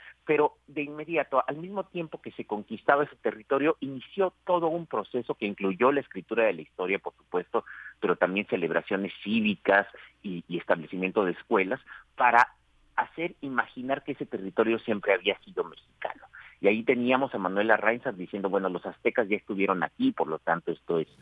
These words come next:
es parte de México. Eh, estos procesos,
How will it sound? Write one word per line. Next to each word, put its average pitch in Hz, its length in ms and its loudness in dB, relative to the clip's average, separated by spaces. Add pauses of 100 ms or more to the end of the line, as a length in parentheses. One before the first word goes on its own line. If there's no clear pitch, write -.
(300)
es - 120 -10
parte - 340 0
de 69 120 -4
México. - 560 -8 (340)
Eh, 151 220 4 (180)
estos 226 380 -2
procesos, 151 640 -2